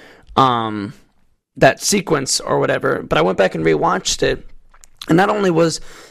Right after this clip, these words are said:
the transition more seamless than I thought, with literally no pause in between Gable coming behind and picking Geno up and put him down,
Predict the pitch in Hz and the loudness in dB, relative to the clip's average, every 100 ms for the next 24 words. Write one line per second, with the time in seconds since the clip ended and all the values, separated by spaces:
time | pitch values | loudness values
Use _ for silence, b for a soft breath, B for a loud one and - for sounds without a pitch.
0 | B 131 151 147 139 - 143 160 - 151 | B -2 0 0 -4 -4 -2 0 0 0
1 | 151 139 - 220 196 156 160 139 147 143 | -2 -2 0 2 2 2 0 -2 0 0
2 | 123 139 - 151 160 151 127 120 - 135 | 0 -2 -2 0 2 2 0 -4 -6 -4
3 | 139 147 175 - 160 160 139 135 - 131 | 2 2 2 2 2 2 0 -2 -4 -4
4 | 135 - - 139 135 135 143 143 - 147 | -4 -4 -2 -2 -2 -2 0 0 -2 -4
5 | 139 135 135 135 135 - 147 151 135 135 | -4 -4 -4 -4 -6 -8 -6 -2 -2 -2
6 | 135 - 120 151 131 175 175 | -2 -4 -4 -4 0 2 0